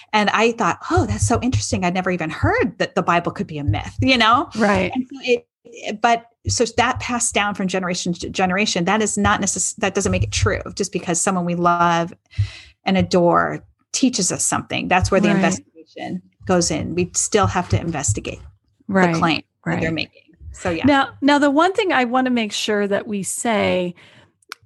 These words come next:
Speaker 2: uh, we, it's not, we don't wanna make this hard for you either.
Speaker 1: Yeah.
Speaker 2: Right, Sarah?
Speaker 1: <laughs>
Speaker 2: We
Speaker 1: Yes.
Speaker 2: don't wanna overwhelm you with all of this. We just wanna give you, um,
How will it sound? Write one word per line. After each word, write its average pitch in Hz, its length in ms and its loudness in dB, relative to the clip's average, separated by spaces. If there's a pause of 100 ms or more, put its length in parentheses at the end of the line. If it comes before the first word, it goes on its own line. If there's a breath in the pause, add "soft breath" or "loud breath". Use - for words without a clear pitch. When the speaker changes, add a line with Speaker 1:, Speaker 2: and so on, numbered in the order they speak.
(160)
Speaker 2:
uh, 320 80 -14 (440)
we, 269 280 0
it's - 240 -2
not, 285 400 2
we 254 80 2
don't 269 200 2
wanna 294 120 2
make 247 200 0
this 208 160 -6
hard 247 320 -2
for - 140 -8
you 185 300 -4
either. 214 400 -4 (380)
Speaker 1:
Yeah. 214 120 -8
Speaker 2:
Right, 208 240 2
Sarah? 240 460 2
Speaker 1:
<laughs> - 40 -20 (320 loud breath)
Speaker 2:
We 240 160 4
Speaker 1:
Yes. 214 120 -2
Speaker 2:
don't 247 180 0
wanna 294 240 2
overwhelm 226 480 0
you 202 120 -2
with 190 160 -4
all - 160 -6
of 180 120 -14
this. - 300 -12 (160)
We 285 200 2
just 294 280 0
wanna 247 220 0
give 220 580 0
you, 196 680 2 (420 loud breath)
um, 185 560 -2